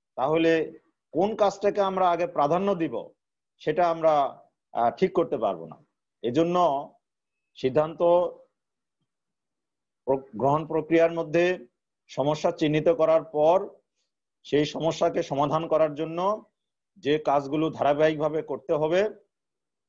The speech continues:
সেগুলোর মধ্যে সর্বপ্রথম যে কাজ করতে হবে বা সর্বাধিক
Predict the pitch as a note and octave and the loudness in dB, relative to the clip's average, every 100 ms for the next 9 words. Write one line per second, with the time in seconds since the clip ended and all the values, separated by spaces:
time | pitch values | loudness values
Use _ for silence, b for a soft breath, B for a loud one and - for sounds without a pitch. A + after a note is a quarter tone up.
0 | _ - B2+ A#2+ D#3 E3 D#3+ D3 F3 D#3 | _ -8 -4 0 2 2 0 2 2 2
1 | C3 - _ _ _ _ - - C3+ C#3 | -2 -12 _ _ _ _ -8 0 0 2
2 | D#3 D#3+ D#3 D3+ _ _ _ - C#3+ F#3+ | 2 4 0 -4 _ _ _ -2 0 0
3 | G3 D#3+ E3 D#3+ - D3+ - E3 D#3 B2+ | 0 0 2 0 0 0 2 2 2 0
4 | G#2+ - _ _ _ _ A2+ A#2+ A#2+ A2+ | -4 -10 _ _ _ _ 2 2 2 -2
5 | - - B2+ D3 D#3+ E3+ E3+ - | -6 0 2 2 2 0 0 -4